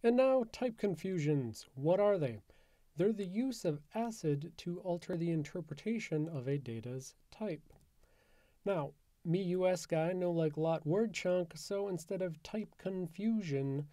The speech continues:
we're gonna call it tycho, tycho vulnerabilities. And tycho might make you think of these remote-controlled cars from the nineties where nothing was cooler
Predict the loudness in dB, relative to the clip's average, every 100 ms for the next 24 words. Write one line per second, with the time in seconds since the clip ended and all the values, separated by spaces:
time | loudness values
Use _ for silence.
0 | -14 -20 _ -6 -2 -2 -2 -2 0 2
1 | 0 -8 _ _ -8 -4 -4 0 0 0
2 | -2 -8 -16 -18 -6 -4 0 -2 0 -2
3 | -4 -4 -4 -6 -8 -10 -16 -20 _ _
4 | _ -4 2 2 2 2 2 -2 -2 -4
5 | -6 -10 -6 -6 -4 -4 0 0 2 2
6 | 4 2 0 -2 0 -2 -4 -6 -2 -2
7 | -2 -2 0 0 0 -2 -4 -2 0 0
8 | 0 0 0 0 -2 0 4 4